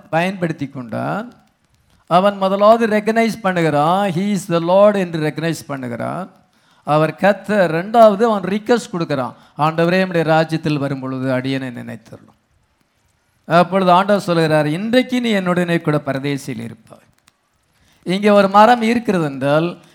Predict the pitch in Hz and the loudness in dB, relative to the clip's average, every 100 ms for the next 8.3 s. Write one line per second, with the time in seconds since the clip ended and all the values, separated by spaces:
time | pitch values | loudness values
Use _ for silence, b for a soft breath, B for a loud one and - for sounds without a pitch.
0 | _ 180 185 175 190 220 202 170 170 180 | _ -2 0 2 4 4 2 -2 -2 0
1 | 190 214 208 214 196 175 156 139 135 123 | 0 0 0 0 4 4 4 -2 -6 -8
2 | 117 123 139 143 143 175 214 208 175 156 | -6 -6 -4 -4 -2 0 0 0 -2 -2
3 | 143 135 185 180 147 160 170 165 156 139 | -4 -6 -6 -4 -2 -2 -4 -4 -4 -4
4 | 120 123 123 117 110 110 110 113 147 202 | -6 -8 -8 -10 -14 -16 -14 -8 -6 -6
5 | 196 185 151 131 117 b _ 143 156 160 | -8 -8 -10 -10 -16 b _ -6 -6 0
6 | 180 180 180 - 117 113 117 131 151 147 | 0 0 -8 -10 -12 -12 -8 -8 -6 -6
7 | 151 160 170 185 165 147 160 156 151 131 | -2 2 2 2 -2 -2 -4 -6 -8 -10
8 | 120 117 110 | -14 -14 -16